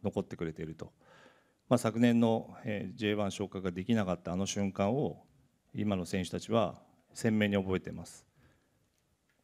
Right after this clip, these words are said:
その思いがやはり今年の悔しさにぶつけてくれる、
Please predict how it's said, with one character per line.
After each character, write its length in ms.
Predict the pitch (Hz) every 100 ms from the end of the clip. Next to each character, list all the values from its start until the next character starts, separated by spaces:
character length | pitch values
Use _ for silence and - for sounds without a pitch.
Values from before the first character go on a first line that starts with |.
| _ _ -
そ 180 | 117
の 180 | 113 117
思 220 | 117 127
い 80 | 117
が 340 | 120 113 90 - - _
や 60 | 104
は 40 |
り 80 | 95
今 100 | 95
年 220 | - -
の 80 | 98
悔 180 | - 101
し 60 | -
さ 100 | 87
に 160 | 80 - - _ _ _ - _ _ _ -
ぶ 120 | 104
つ 80 | -
け 100 | 98
て 100 | 90
く 120 | 95
れ 80 | 90
る、 200 | 87